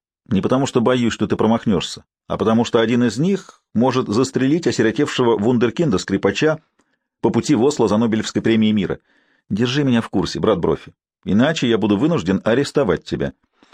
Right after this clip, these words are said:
"Я всегда играю по правилам". "Нет, никогда", что уже немало поспособствовало моей карьере.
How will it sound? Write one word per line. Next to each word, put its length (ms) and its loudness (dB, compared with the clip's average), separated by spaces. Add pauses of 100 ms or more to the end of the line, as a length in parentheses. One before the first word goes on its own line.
(880)
"Я 240 2
всегда 420 0
играю 260 0
по 120 0
правилам". 420 0 (640)
"Нет, 480 -2 (440)
никогда", 600 0 (720)
что 200 2
уже 180 2
немало 400 2
поспособствовало 760 0
моей 200 2
карьере. 440 0